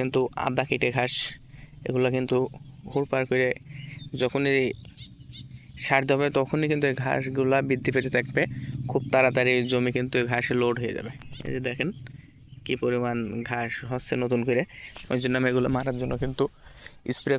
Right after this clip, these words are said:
করেছি এবং কি স্প্রে করেছি তাও আপনাদের জানাবো। আমার কাজটা আগে কেমন হয় আমি দেখি, তারপর কিন্তু আপনাদের ওই কীটনাশকের নামটাও বলবো। তবে এই, এই সময়টা কিন্তু ধানের একটু যত্ন করার সময়। এই সময়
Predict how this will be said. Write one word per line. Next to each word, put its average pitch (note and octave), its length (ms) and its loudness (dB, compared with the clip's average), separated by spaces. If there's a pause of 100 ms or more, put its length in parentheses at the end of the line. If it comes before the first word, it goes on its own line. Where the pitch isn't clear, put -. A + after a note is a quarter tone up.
করেছি B2+ 280 2 (460)
এবং B2+ 140 0 (100)
কি C#3 100 -2 (160)
স্প্রে C#3+ 200 4 (100)
করেছি C#3 320 2
তাও C3 180 2
আপনাদের B2 340 4 (1160)
জানাবো। C3 300 6 (480)
আমার B2+ 240 2
কাজটা B2 340 2 (120)
আগে A#2+ 140 4 (100)
কেমন B2 260 4
হয় B2 160 2
আমি B2 100 2 (100)
দেখি, C#3 200 0 (800)
তারপর B2 360 0
কিন্তু B2 260 0
আপনাদের A#2+ 380 2
ওই A#2+ 80 2 (680)
কীটনাশকের B2+ 520 -2
নামটাও B2 320 4 (100)
বলবো। G#2+ 260 2 (1120)
তবে C#3 180 0
এই, C#3 60 4 (180)
এই C3+ 140 4
সময়টা C#3 340 2
কিন্তু C#3 180 2 (180)
ধানের B2+ 320 2 (240)
একটু - 200 -4 (120)
যত্ন C3 200 0 (100)
করার B2+ 240 2
সময়। C3+ 200 0 (420)
এই B2+ 100 2
সময় C3 160 4